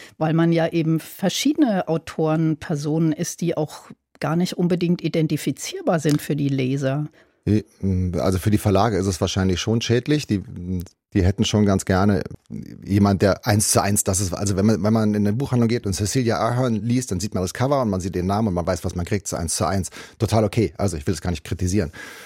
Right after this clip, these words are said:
Speaker 2: Und mein Agent schlägt ja auch immer die Hände über dem Kopf zusammen, <laughs> wenn ich gekommen und sagt, ich habe übrigens wieder was Neues. Und so, oh, bitte nicht schon wieder. Ja, es scheint mir irgendwie zu entsprechen und ich, ich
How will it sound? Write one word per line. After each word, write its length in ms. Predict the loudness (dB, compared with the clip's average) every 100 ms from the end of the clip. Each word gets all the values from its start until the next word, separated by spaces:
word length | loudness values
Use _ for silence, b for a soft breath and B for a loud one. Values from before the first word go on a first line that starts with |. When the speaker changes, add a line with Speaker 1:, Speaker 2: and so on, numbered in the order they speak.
| B _
Speaker 2:
Und 280 | -2 0 2
mein 280 | 2 2 2
Agent 340 | 2 2 2
schlägt 200 | 2 2
ja 100 | 4
auch 80 | 4
immer 100 | 4
die 100 | 4
Hände 140 | 2 2
über 100 | 0
dem 80 |
Kopf 200 | -2 -4
zusammen, 340 | -2 -2 0 0
<laughs> 0 |
wenn 60 | -2
ich 160 | -2 2
gekommen 320 | 4 4 2
und 100 | 0
sagt, 180 | -2 -2
ich 140 | -4
habe 120 | -4
übrigens 300 | -2 -2 0
wieder 140 | 0 0
was 160 | 0
Neues. 420 | 0 2 2 0 -2
Und 60 |
so, 120 | -4 -2
oh, 260 | 0 0 -2
bitte 220 | -4 -6 -4
nicht 180 | -4 -4
schon 160 | -4
wieder. 200 | -2 -4 -8 B B B B B B -12
Ja, 360 | -2 0 0 -4 -8
es 100 | 0
scheint 200 | 2 4
mir 80 | 4
irgendwie 200 | 4 2
zu 120 | 2
entsprechen 480 | 0 0 0 0 0
und 220 | 0 -2
ich, 160 | -8 -10 _ _
ich 140 | -8